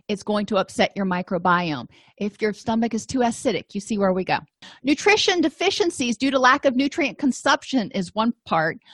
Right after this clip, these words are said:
or malabsorption. When that H P A axis is activated a lot,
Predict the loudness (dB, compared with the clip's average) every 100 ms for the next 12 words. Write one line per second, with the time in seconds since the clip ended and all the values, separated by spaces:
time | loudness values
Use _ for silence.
0 | -20 _ 4 6 6 6 4 2 2 2
1 | 2 -4 -4 -10 _ _ 2 2 4 0
2 | -2 -4 0 6 8 6 4 0 -2 0
3 | 4 2 2 2 4 4 4 4 6 6